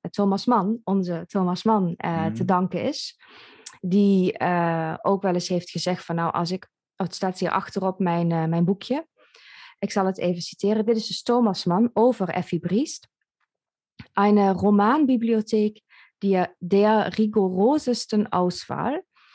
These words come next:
Speaker 1: Und beschränkte man sie auf ein Dutzend Bände, auf zehn, auf sechs,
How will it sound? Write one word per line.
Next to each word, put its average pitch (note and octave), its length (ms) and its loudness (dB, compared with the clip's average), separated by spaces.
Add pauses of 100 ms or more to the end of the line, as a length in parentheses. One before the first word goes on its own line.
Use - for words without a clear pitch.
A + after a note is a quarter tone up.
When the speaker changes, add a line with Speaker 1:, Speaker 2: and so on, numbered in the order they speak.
(260)
Speaker 1:
Und G#3 180 4
beschränkte B3 600 2
man G#3+ 200 6
sie G#3 140 -2
auf F3 180 -2
ein F#3 160 0
Dutzend A#3+ 520 0
Bände, D#3 460 -2
auf F3 260 -4
zehn, C#4 600 0
auf F3 240 -2
sechs, - 640 -2